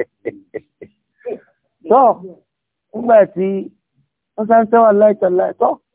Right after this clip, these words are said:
Mùsùlùmí bá ti ń tẹ́wà láìtàláì, kí làwọn fẹ́ ṣe? Kò burú ẹ gbà. Lọ́ba tún jáde ta. Ní bá tún sọ fáwọn tí ò rí gbà pé wà láìtàláì àwọn ò fóònù kankan nù lé o.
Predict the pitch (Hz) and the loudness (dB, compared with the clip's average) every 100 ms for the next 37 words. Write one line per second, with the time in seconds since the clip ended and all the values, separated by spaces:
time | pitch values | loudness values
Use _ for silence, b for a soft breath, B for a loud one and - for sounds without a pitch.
0 | _ _ _ 175 175 185 208 220 214 214 | _ _ _ -12 -4 0 2 2 2 -2
1 | 214 220 190 190 190 165 165 160 196 185 | 0 2 4 2 0 -4 -4 -2 0 2
2 | 139 135 123 _ _ _ _ _ _ _ | 0 -2 -8 _ _ _ _ _ _ _
3 | _ _ - 220 - 214 226 180 160 _ | _ _ -2 0 2 4 2 0 -4 _
4 | _ _ _ _ _ _ _ _ _ _ | _ _ _ _ _ _ _ _ _ _
5 | _ _ _ _ 202 220 226 220 233 208 | _ _ _ _ 0 2 2 2 0 2
6 | 196 196 175 175 _ - _ _ _ _ | 0 0 -6 -6 _ -20 _ _ _ _
7 | _ _ _ _ - 196 220 220 208 196 | _ _ _ _ -4 0 2 0 -2 0
8 | 226 226 190 214 196 190 175 202 208 285 | 2 2 2 0 2 2 2 2 4 2
9 | 277 226 220 214 180 233 196 190 180 190 | 2 2 2 2 2 0 0 0 0 0
10 | 185 180 180 156 | 0 0 -4 -4